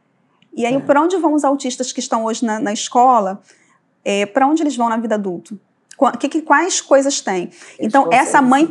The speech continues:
Speaker 1: precisa, poxa, porque assim, elas não olham um menino hoje bebê. Uma mãe com, de-, com uma pessoa com deficiência, ela não enxerga, ela tem todas essas questões de medo e que nós precisamos encorajá-la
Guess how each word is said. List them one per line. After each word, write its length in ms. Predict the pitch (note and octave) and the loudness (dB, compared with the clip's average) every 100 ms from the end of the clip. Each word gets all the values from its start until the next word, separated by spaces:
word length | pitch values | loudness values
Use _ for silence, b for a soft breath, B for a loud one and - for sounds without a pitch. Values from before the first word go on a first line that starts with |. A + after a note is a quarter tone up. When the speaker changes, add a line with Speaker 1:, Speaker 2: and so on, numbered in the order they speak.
| C#4 | 0
Speaker 1:
precisa, 520 | C4+ - C4+ C4+ A#3+ | 0 -2 0 0 0
poxa, 280 | A3+ A3+ A3 | -4 -6 -6
porque 180 | B3 A#3+ | -6 -2
assim, 300 | B3+ A#3 - | -2 -2 -4
elas 280 | A3 C4 C#4+ | 0 2 4
não 200 | C#4+ D#4+ | 2 4
olham 300 | C4+ C4 C4 | 4 4 4
um 40 | B3 | 0
menino 340 | B3+ B3 A#3+ | 0 0 0
hoje 340 | A#3 A3 A3+ G#3+ | 0 -2 -6 -10
bebê. 400 | A3 G3+ F#3+ D#3+ E3+ _ _ _ _ _ b b b - | -2 -2 -2 -6 -10 _ _ _ _ _ b b b -2
Uma 200 | A3 G#3 | 2 4
mãe 280 | G#3+ B3+ | 2 0
com, 220 | D4 C4 - | 0 -2 -2
de-, 220 | G#3+ G#3 | -4 -6
com 200 | - A3+ | -2 -2
uma 100 | A#3 B3 | 0 -2
pessoa 300 | A#3 - G#3 | -2 0 -2
com 160 | G#3+ | 0
deficiência, 800 | G#3 G#3 G#3 - F#3+ F3 G#3 - - | -2 -2 -8 -2 0 0 -2 -6 -2
ela 200 | A3 A#3 | 0 2
não 220 | B3+ F#4 | 0 0
enxerga, 640 | E4+ - B3+ B3 A#3 G#3 | 0 -2 -2 0 -2 -2
ela 180 | A3+ A3+ | 2 0
tem 160 | A#3 B3+ | 2 -2
todas 300 | C4 D#4 F#4 | 0 2 2
essas 220 | F4+ D#4+ | 0 -4
questões 380 | - D4 B3 A#3 | -4 -4 -2 -2
de 120 | A#3 | -2
medo 480 | A3+ F#3 F#3 F#3 C#4 B B - | -4 -4 -4 -4 -6 B B -10
e 60 | |
que 80 | G#3+ | -2
nós 160 | B3 - | 0 0
precisamos 420 | C4+ B3+ B3+ C4 | -4 0 2 2
encorajá-la 960 | C#4 C#4 C4+ C4 A3 G#3 F#3+ F#3+ G3+ | 2 2 2 2 0 2 4 4 2